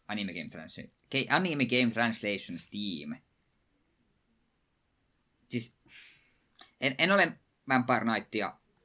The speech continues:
ikinä lukenut tai katsonut. Oletan, että siitä on myös anime olemassa. Mutta se on, kuvauksen perusteella niin voisi kuvitella, että okei, tässä on varmaan jonkinlaista ainakin toimintaa ja taistelua, kun tässä on joku ihme Night Class erikoisjoukko, joka suojelee koulua ja tälleen, ja sit se on deittisimu.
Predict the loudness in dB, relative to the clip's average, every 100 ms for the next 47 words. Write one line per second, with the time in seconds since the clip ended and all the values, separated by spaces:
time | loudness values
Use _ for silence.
0 | _ -18 -8 -6 -6 -6 -6 -6 -8 -16
1 | _ -10 -6 -6 -4 -6 -10 -10 -6 -4
2 | -6 -8 -8 -10 -12 -12 -12 -10 -8 -4
3 | -2 -4 -2 -4 -6 _ _ _ _ _
4 | _ -14 -14 -14 _ _ _ -8 -2 -2
5 | -2 0 4 4 2 0 -2 -4 -2 -4
6 | -4 -4 -2 -2 -4 -4 -4 -4 -4 -2
7 | -2 -4 -6 -8 -8 -10 -12 -16 -12 -4
8 | -4 -4 -6 -6 -6 -6 -8 -8 -8 -8
9 | -6 -8 -10 -14 -14 -8 -2 -4 -2 -6
10 | -4 -4 -2 -6 -6 -8 -6 -8 -8 -6
11 | -4 -4 -4 -6 _ -6 -4 -2 0 0
12 | 0 0 -2 -4 -4 -8 _ -12 -10 -8
13 | -8 -8 -8 -12 -14 -14